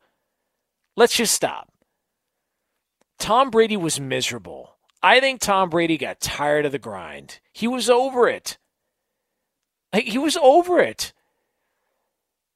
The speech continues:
And I think a lot of people get to that point. Like, there, I know I got to that point. And it's what got me into radio. Like, I was doing sales, and the money was pretty good,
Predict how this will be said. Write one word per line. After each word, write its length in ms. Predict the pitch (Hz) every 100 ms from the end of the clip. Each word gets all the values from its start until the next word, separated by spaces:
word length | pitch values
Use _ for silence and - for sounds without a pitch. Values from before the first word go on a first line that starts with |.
| _ _ _ -
And 140 | 233
I 80 | 262
think 140 | 277
a 60 | 226
lot 300 | 185 190 247
of 60 | -
people 240 | 240 269
get 180 | 320 -
to 100 | 330
that 220 | 277 139
point. 360 | - 139 135 - _ _ _ _ _ _ _ _ _ _ _ _ -
Like, 220 | 220 170 _
there, 380 | 160 214 262 -
I 280 | - 202 240
know 160 | 302 269
I 120 | 247
got 180 | 226 -
to 60 | 135
that 180 | 110
point. 300 | - 101 110 _ _ _ _ _ _ _ _ _ -
And 120 | 170
it's 180 | 180 -
what 240 | 170 196
got 240 | 135 160 190
me 120 | 202
into 140 | 196
radio. 640 | 196 220 247 165 139 - - _ _ _ _ _
Like, 120 | 156 -
I 140 | 170
was 260 | 226 240 165
doing 380 | 139 196 233 233
sales, 800 | - 151 117 110 151 190 - - _ _ _ -
and 160 | 175
the 40 | 180
money 300 | 175 202 220
was 160 | 220
pretty 300 | - 196 208
good, 480 | 180 98 98 151